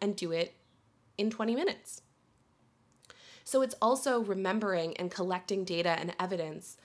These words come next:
for the fact that if I don't force it, there will be more inspired action later. If I don't make Bruno go to this dog <laughs> park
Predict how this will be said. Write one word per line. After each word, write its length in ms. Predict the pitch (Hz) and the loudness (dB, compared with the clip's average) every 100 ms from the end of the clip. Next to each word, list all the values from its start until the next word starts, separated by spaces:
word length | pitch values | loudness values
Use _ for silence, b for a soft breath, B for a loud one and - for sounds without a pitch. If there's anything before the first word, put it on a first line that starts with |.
| b b | b b
for 160 | - 208 | -6 -4
the 100 | 196 | -2
fact 440 | 190 170 175 - | 0 0 0 -2
that 260 | 170 160 - | 0 0 -2
if 120 | 196 175 | -8 -6
I 80 | |
don't 300 | 160 170 180 | -2 0 -2
force 340 | 220 220 233 - | -2 -2 -2 -2
it, 220 | 294 349 - _ _ _ b b b _ _ | -4 -6 -14 _ _ _ b b b _ _
there 160 | 208 208 | 2 4
will 140 | 208 | 4
be 160 | 202 190 | 2 0
more 220 | 185 170 | 2 2
inspired 520 | 170 - 165 165 160 - | 0 -2 -2 0 0 0
action 380 | 160 - 151 | -2 -2 -6
later. 420 | 156 151 - - - _ - | -6 -8 -8 -12 -14 _ -8
If 140 | 220 | 2
I 100 | 240 | 2
don't 320 | 214 202 214 | 4 2 4
make 220 | 208 196 | 0 -4
Bruno 320 | - 180 175 165 | -2 0 2 2
go 400 | 170 175 175 170 | 2 2 2 0
to 160 | - | -4
this 220 | 170 170 - | -6 -6 -4
dog 220 | 165 165 | -6 -6
<laughs> 20 | |
park 440 | - - 226 - | -4 -2 -4 -10